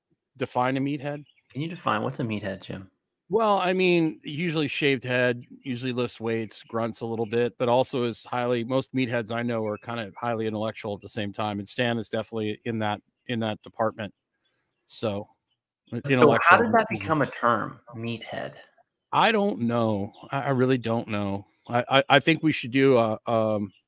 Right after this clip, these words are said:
Speaker 1: I think we should do a, if somebody wants to, like, copy I A that or, like, or Chat, Chat G P T, how, where did
Speaker 2: Googling
Speaker 1: the
Speaker 2: it right now.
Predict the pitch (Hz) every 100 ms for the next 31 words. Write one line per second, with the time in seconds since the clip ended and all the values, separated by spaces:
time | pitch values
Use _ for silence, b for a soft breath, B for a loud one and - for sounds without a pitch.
0 | _ _ _ _ _ _ _ - 143 127
1 | 135 - 123 127 120 110 107 - 131 120
2 | 139 123 - 156 156 147 131 135 - 139
3 | 123 113 - - 131 120 127 123 117 117
4 | 123 123 127 127 123 113 104 127 113 -
5 | 117 107 143 120 117 - 135 123 127 120
6 | 117 117 127 127 127 113 123 123 127 131
7 | 123 120 113 101 107 107 104 104 101